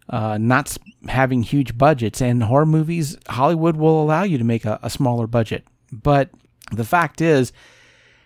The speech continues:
even with, uh, these smaller budgets, you know, Jordan Peele's just such a, a great writer-director that he brings,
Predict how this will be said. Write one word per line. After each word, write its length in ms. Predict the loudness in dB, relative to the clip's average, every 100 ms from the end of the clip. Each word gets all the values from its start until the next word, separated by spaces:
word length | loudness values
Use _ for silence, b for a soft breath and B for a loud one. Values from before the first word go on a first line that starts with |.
| b
even 360 | 2 4 4 2
with, 320 | 4 2 0
uh, 80 | -4
these 220 | 0 -2
smaller 420 | 0 0 2 2 -2
budgets, 560 | 2 2 2 -2 -4
you 100 | -10
know, 280 | -8 -10 -10 -14 -6
Jordan 280 | 0 0 0
Peele's 260 | -2 -2
just 280 | -4 -6 -4
such 220 | -2 -2
a, 80 | -4 -10 -16 -10
a 120 | -8
great 340 | 0 2 2 0
writer-director 880 | 0 2 2 0 2 2 2 0 0
that 140 | -2
he 100 | -2
brings, 760 | -4 -4 -2 0 0 0 -2 -6